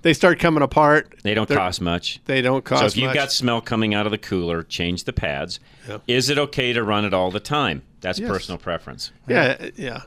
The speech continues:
Speaker 1: You know, the
Speaker 2: That's
Speaker 1: best
Speaker 2: your
Speaker 1: thing
Speaker 2: call.
Speaker 1: we did, what we did is we fired it up first thing in the morning, cracked the doors, 'cause you gotta have air.
Speaker 2: You gotta have air coming through.
Speaker 1: So we
Speaker 2: That's
Speaker 1: had to
Speaker 2: right.
Speaker 1: have the doors open about a foot,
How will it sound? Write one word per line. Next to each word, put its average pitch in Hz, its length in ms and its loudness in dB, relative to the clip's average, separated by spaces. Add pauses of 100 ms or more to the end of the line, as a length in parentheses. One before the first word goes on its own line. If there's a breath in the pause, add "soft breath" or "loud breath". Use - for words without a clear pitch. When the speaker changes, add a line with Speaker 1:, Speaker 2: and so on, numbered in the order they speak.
(440)
Speaker 1:
You 196 100 6
know, 202 120 6
the 156 100 4
Speaker 2:
That's 170 140 8
Speaker 1:
best - 80 4
Speaker 2:
your 185 100 4
Speaker 1:
thing 165 80 2
Speaker 2:
call. - 180 0
Speaker 1:
we 160 160 4
did, 131 240 2
what 120 240 -6
we 147 140 0
did 135 180 -2
is 120 160 -8
we 123 80 -6
fired 139 380 2
it 120 80 0
up 135 180 0
first - 240 -4
thing 131 120 -4
in 123 100 -4
the 117 40 -6
morning, 120 380 -4
cracked 123 320 -2
the 127 80 -10
doors, 120 440 -6
'cause 127 180 -6
you 127 40 -4
gotta 185 220 4
have 170 140 4
air. 175 260 6
Speaker 2:
You 107 60 0
gotta 95 160 2
have 101 80 0
air 113 120 2
coming 85 280 -4
through. - 100 -8
Speaker 1:
So 147 240 6
we 143 160 0
Speaker 2:
That's 151 120 4
Speaker 1:
had 156 40 4
to 90 60 2
Speaker 2:
right. 127 80 2
Speaker 1:
have 147 160 0
the 131 80 -2
doors 156 320 2
open 147 260 -2
about 135 240 -2
a - 20 -4
foot, 147 380 -2